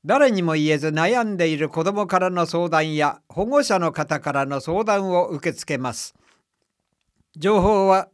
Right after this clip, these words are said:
固く守られます。専用フリーダイヤル。電話、零一二零二五零二零二。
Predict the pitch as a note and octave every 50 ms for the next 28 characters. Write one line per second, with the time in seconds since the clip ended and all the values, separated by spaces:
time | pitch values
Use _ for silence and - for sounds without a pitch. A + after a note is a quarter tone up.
0 | _ _ - - F3 F3 A#3+ B3 A#3 A#3 A#3 A#3+ - - D3+ E3 E3 E3 E3 D#3
1 | D#3 D3+ C#3 C#3+ C3 C3 B2 - - - - _ _ _ _ _ _ _ _ _
2 | _ _ _ _ _ _ _ _ _ _ _ _ _ _ _ - - - G3 B3+
3 | C#4+ C#4+ C#4 C4 A#3+ A3+ G#3+ - - - E3+ F#3 G#3+ B3 B3+ B3 A#3 G3 G#3+ G3
4 | G3 D#3+ C#3 C3 A#2+ A#2 A#2+ A#2 - - _ _ _ _ _ _ _ _ _ _
5 | _ _ _ _ _ _ _ _ _ _ _ - B2 D#3 F3 G#3+ A#3 A3+ G#3+ G3+
6 | G3 - - _ _ _ _ _ _ - D3+ F3+ A#3 C#4+ C#4 C4 A3+ A#3 - G3+
7 | F#3 - D#3+ D3+ D#3 E3+ E3+ D#3+ C#3+ D3+ C#3+ C3+ B2 A2+ G#2 - - _ _ _
8 | _ _ _ C#3+ E3 G#3+ A#3+ A#3+ A3+ G3 A3+ A#3 G3+ D#3+ B2+ A2 - - _ _
9 | _ _ _ - C3 F3 A3+ C4+ B3 G3+ G#3+ A#3+ B3 A3+ G3 D#3 C3+ A#2 C3+ D3
10 | D3+ D3+ D3 C3+ D3+ D#3 D3 C3+ A2+ A2 -